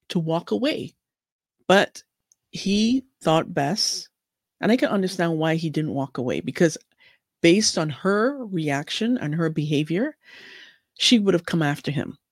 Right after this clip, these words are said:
She would have been walking behind him, maybe grabbed him from behind, pushed him, done some other thing to him, hit him in his head or something.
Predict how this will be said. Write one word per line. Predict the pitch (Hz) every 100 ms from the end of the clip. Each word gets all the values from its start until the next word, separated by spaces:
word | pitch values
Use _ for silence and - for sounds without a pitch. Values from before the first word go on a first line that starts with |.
| _ _ _
She | - 190
would | 175
have | 160 -
been | 165 151 143
walking | 151 175 240 214
behind | 175 160 147 156
him, | 156
maybe | 147 143 143
grabbed | - 143 143 143 175
him | 170
from | 175 165
behind, | 160 156 151 147 151 143 - - _
pushed | - 180 - -
him, | 160 156 151 _ _ _ -
done | 165
some | 170 175 160
other | 151 147
thing | 156 147
to | -
him, | 151 143 139 - - - _
hit | 170 170
him | 170 160
in | 151
his | 151 143
head | - 151 151 151
or | 117 135
something. | - 165 156 - -